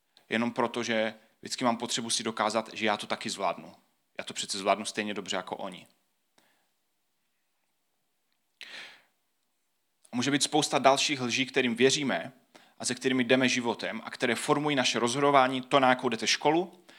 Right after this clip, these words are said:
to, eh, jakého si vybíráte partnera, to, jakou si hledáte práci, to, že se celý život snažíte něco dokázat rodičům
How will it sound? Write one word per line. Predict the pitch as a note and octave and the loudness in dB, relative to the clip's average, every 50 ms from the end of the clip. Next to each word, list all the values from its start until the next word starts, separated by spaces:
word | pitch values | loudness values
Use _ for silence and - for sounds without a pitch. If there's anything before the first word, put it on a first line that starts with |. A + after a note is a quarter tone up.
| - - - - _ _ _ - | -20 -20 -20 -20 _ _ _ 2
to, | - C#3+ C3+ C3+ C3+ C3+ - - - - | 4 6 6 6 6 2 -4 -18 -8 -4
eh, | - A2+ A2 A2+ A2+ A2+ A2+ A2 - - - | 0 2 4 4 4 4 2 0 -2 -6 -10
jakého | A#2+ A#2 - C3+ A#2+ | -8 -4 -2 0 0
si | - - | 0 0
vybíráte | A#2 A2+ B2 A#2 A2+ - A2+ | 0 2 4 4 4 2 0
partnera, | - - C3 C3 - - D3+ D3 D#3 D#3+ E3+ E3 - - | 2 4 4 4 4 4 2 4 4 2 0 -2 -10 -4
to, | - - | 2 2
jakou | C3 A#2+ - C3+ B2+ | 4 4 4 2 0
si | - - | 0 0
hledáte | C3 B2+ A#2 A#2 A2+ A2+ A#2 | 2 2 4 2 2 0 -2
práci, | A2 - - B2+ A#2+ B2+ - - - D#3+ E3 F#3 - _ _ _ _ _ _ | -4 0 2 2 4 2 2 -2 -2 -2 -4 -8 -12 _ _ _ _ _ _
to, | - C3+ | -8 -4
že | B2+ C#3 | -2 -2
se | C3+ - C#3+ | -2 -2 0
celý | C3 - D3+ D#3+ D#3+ | 2 2 4 4 4
život | C#3+ C#3 C#3+ C3+ C#3+ C#3+ - | 4 4 4 4 2 2 2
snažíte | - C#3+ C#3 B2+ C3 - C#3+ | 2 2 2 2 2 0 -2
něco | C3+ C3 B2 - C#3+ C3 B2+ B2+ - - - _ - | -2 -2 0 0 0 0 0 0 -4 -14 -20 _ -4
dokázat | - - C3 B2+ - D#3 C#3+ C#3 C3 C3+ B2+ B2+ - - _ _ _ _ - | 0 2 2 4 6 6 6 6 4 2 0 0 -4 -12 _ _ _ _ -4
rodičům | G#2 B2 C3 B2+ D3 C3+ - - C#3+ C3+ C3+ B2+ A#2+ - | 0 0 0 0 -2 -4 -4 -4 -4 -4 -6 -8 -10 -14